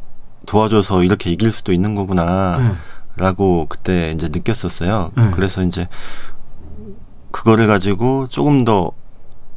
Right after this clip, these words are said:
Speaker 1: 그런 식으로 좀 도와줘 보자라는 좀 정책 기조가 생겼죠, 처음으로.
Speaker 2: 오, 좋아진 거네.
Speaker 1: 아, 예, 그때
Speaker 2: 근데 이렇게
Speaker 1: 좋아졌습니다.
Speaker 2: 주변에서 뭐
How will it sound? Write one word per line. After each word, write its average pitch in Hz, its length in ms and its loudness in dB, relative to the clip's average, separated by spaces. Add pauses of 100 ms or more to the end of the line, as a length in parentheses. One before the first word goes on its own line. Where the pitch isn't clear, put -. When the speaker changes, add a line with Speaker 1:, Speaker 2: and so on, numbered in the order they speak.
(120)
Speaker 1:
그런 110 200 2
식으로 98 400 0
좀 98 240 -2
도와줘 95 440 2
보자라는 98 1200 2 (680)
좀 - 240 2
정책 104 320 2
기조가 90 320 2
생겼죠, 107 480 -4
처음으로. 92 500 -4 (1400)
Speaker 2:
오, 156 280 6 (420)
좋아진 151 440 4
거네. 117 640 2
Speaker 1:
아, 117 200 4
예, 120 280 4
그때 110 400 2 (600)
Speaker 2:
근데 185 180 6
이렇게 165 140 2
Speaker 1:
좋아졌습니다. 180 520 4
Speaker 2:
주변에서 139 400 6
뭐 113 160 0